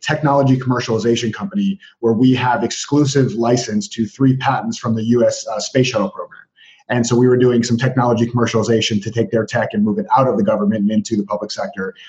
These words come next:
uh, and education and things like that. So, so that was really cool. And, and I really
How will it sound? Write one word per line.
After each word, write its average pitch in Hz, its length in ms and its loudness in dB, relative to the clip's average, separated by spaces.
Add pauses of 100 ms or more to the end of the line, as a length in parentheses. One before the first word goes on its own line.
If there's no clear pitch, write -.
uh, 104 160 2
and 104 100 0
education 101 480 -4
and 98 80 -4
things 98 180 -2
like 196 120 -8
that. - 220 0 (360)
So, 143 500 0 (120)
so - 120 -6
that 175 100 4
was 190 100 2
really 160 160 2
cool. 135 400 0
And, 135 180 -2
and 147 100 -2
I 139 60 2
really 185 520 4